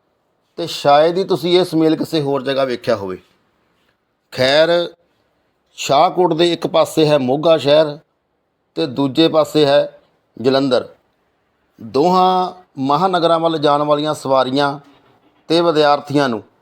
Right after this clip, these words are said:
ਇਸ ਬੱਸ ਅੱਡੇ ਦੀ ਅੱਜ ਤੱਕ ਕੋਈ ਸਹੂਲਤ ਨਹੀਂ ਮਿਲਦੀ ਦਿਸੀ, ਕਿਉਂਕਿ ਦੋਵੇਂ ਪਾਸੇ ਜਾਣ ਵਾਲੀਆਂ ਸਵਾਰੀਆਂ ਨੂੰ ਗਰਮੀ ਹੋਵੇ ਚਾਹੇ ਸਰਦੀ, ਗਰਮੀ ਤੇ ਸਰਦੀ ਦੌਰਾਨ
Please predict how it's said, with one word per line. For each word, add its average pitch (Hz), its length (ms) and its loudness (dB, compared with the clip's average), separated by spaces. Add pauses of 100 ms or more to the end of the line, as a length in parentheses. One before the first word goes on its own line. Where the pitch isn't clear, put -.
(400)
ਇਸ 185 220 -2
ਬੱਸ 175 360 -2
ਅੱਡੇ 170 300 2
ਦੀ 160 380 0 (300)
ਅੱਜ 170 140 0
ਤੱਕ 175 280 -4
ਕੋਈ 156 220 2
ਸਹੂਲਤ 151 420 0 (680)
ਨਹੀਂ 143 280 2
ਮਿਲਦੀ 120 300 -2
ਦਿਸੀ, 98 280 -16 (1120)
ਕਿਉਂਕਿ 156 360 0
ਦੋਵੇਂ 156 320 0
ਪਾਸੇ 165 360 0
ਜਾਣ 147 240 0
ਵਾਲੀਆਂ 156 340 -2
ਸਵਾਰੀਆਂ 131 500 -2
ਨੂੰ 139 260 -4 (1120)
ਗਰਮੀ 123 480 0
ਹੋਵੇ 165 300 4
ਚਾਹੇ 160 240 0
ਸਰਦੀ, 135 520 -2 (1700)
ਗਰਮੀ 147 460 -2
ਤੇ 185 120 0
ਸਰਦੀ 160 360 0
ਦੌਰਾਨ 165 260 0